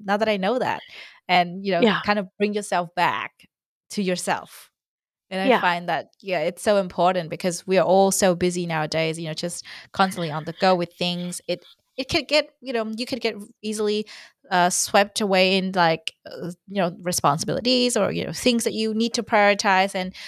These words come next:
Speaker 1: sometimes you f-, forget that the things you need to prioritize might not be the things that you actually want for yourself in the first place.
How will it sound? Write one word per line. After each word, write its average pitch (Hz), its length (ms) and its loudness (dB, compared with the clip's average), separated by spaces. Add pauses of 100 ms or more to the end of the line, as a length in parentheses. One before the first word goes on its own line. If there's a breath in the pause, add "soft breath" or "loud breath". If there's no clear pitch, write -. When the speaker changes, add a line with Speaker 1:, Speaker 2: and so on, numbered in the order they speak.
(260 loud breath)
Speaker 1:
sometimes 277 380 -2
you 359 60 -2
f-, 277 260 -8
forget 220 520 -2
that 196 260 -4
the 208 120 -2
things 247 300 -4
you 233 80 -4
need 226 220 -4
to 311 100 -10
prioritize 202 560 0
might 190 140 -6
not 190 160 -2
be 202 240 -4
the 190 100 -6
things 190 220 -4
that 190 120 -4
you 190 120 -4
actually 185 360 0
want 196 380 2
for 226 80 -2
yourself - 600 -2
in 180 140 -6
the 175 60 -6
first - 300 -6
place. 202 400 -2